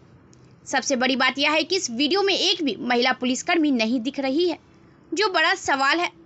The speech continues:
दरअसल यह वायरल वीडियो आमझोड़ इलाके के बादशाह गांव का बताया जा रहा है, जहां गांव के ही रंजीत यादव पर आमझोड़ थाना में अवैध बालू लदे ट्रैक्टर छुड़ाने का आरोप है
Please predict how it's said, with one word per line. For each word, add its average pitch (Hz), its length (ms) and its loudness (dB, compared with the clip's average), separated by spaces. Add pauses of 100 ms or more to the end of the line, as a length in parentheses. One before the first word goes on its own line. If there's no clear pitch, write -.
(680)
दरअसल 349 480 2
यह 311 280 4
वायरल 294 340 2
वीडियो 359 260 2
आमझोड़ 339 520 2
इलाके 330 340 2
के 294 220 0 (260)
बादशाह 359 520 2
गांव 294 180 2
का 302 140 0
बताया 254 340 2
जा 240 160 0
रहा 247 220 0
है, 262 180 -8 (600)
जहां 277 560 2
गांव 277 180 2
के 339 120 -2
ही 339 140 2
रंजीत 285 360 2
यादव 285 360 2
पर 294 100 2
आमझोड़ 320 500 2
थाना 330 280 0
में 277 260 0
अवैध 247 320 0
बालू 247 280 2
लदे 277 320 2 (360)
ट्रैक्टर 381 360 0
छुड़ाने 294 340 2
का 208 120 0
आरोप 226 400 2
है - 80 0